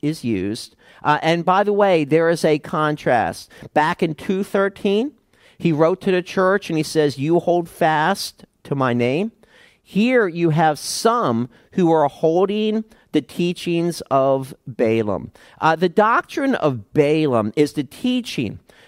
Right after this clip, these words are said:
that the women of Moab should seduce the Israelite men to commit immorality and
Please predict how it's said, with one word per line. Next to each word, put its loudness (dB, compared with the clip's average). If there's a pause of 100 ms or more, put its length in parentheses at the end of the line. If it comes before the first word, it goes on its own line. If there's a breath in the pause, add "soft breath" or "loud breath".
that 2
the 0
women 0
of -2
Moab 2
should -2
seduce -2
the -2
Israelite 0
men 0 (800 soft breath)
to 0
commit 0 (400)
immorality 2
and -2